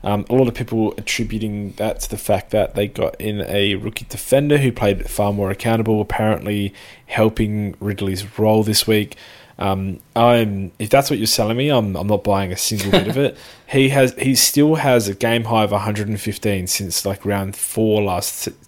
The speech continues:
Speaker 1: last season.
Speaker 2: Yeah. Uh,
Speaker 1: Like,
Speaker 2: yeah.
Speaker 1: he, he, he does not have the ceiling. He's an incredible player,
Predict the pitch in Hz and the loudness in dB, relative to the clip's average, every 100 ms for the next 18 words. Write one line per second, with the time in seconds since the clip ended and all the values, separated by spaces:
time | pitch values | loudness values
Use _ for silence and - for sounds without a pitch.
0 | - 107 - 95 92 71 - - 113 - | -4 -2 -2 -4 -6 -10 -16 -10 -8 -8
1 | _ _ _ _ 147 165 - - 110 117 | _ _ _ _ -2 -2 -2 -8 -6 -4
2 | 127 123 - 120 117 120 120 127 131 131 | -2 -2 0 -2 0 0 2 4 4 2
3 | 127 131 120 135 120 117 - 107 98 98 | 2 2 2 0 0 0 0 0 0 -2
4 | 131 139 - - - 143 165 175 135 - | -4 -6 -10 -18 0 2 4 4 2 -4
5 | - 120 120 123 123 120 113 - 98 80 | -6 0 6 6 6 0 0 -2 -2 -2